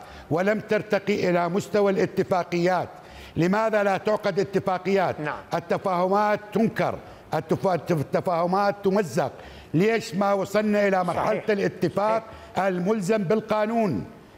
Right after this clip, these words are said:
Speaker 1: ليش؟
Speaker 2: نعم. آه، الحقيقة هذه، هذا سؤال وجيه،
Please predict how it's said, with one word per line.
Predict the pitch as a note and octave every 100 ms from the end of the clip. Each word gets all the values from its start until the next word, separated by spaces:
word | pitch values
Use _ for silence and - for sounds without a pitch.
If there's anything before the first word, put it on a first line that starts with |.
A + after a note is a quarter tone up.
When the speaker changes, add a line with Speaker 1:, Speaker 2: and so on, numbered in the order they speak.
| -
Speaker 1:
ليش؟ | F3+ B3+ F#3
Speaker 2:
نعم. | B2 G#2 - - - - - - - - - - - - - - - - - - E3+
آه، | D#3 D3+ D#3 D#3+ - -
الحقيقة | E3 E3+ D#3+ D3 F3+ - A3 A3 F3+ F3
هذه، | G3 F#3 F3+ F3 E3+ E3
هذا | D#3 E3
سؤال | C#3 F3+ D#3+ C#3+
وجيه، | C#3+ C#3 D#3 C#3+